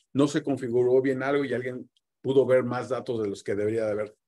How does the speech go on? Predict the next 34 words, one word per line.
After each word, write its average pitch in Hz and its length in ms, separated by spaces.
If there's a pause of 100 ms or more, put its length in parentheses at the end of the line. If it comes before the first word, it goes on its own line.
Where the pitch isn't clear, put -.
(140)
Tú 185 140
puedes 185 440
cambiar 143 540
tu 135 140
llave 135 420 (500)
y 131 140
en 131 140
cuestión 151 300
de 147 300
minutos, 151 680 (200)
toda 139 140
la 135 80
base 131 240
de 123 80
datos 127 200
está - 180
ina-, 117 260
inaccesible 120 880 (260)
hasta - 240
que 113 100
se 117 120
vuelva 117 260
a 110 40
re-, 101 280 (160)
recuperar 113 380
la 113 80
llave 151 280
o 135 40
aplicar 107 300
una 107 160
llave 101 280
nueva, 90 240
¿no? 107 100
Entonces, 135 480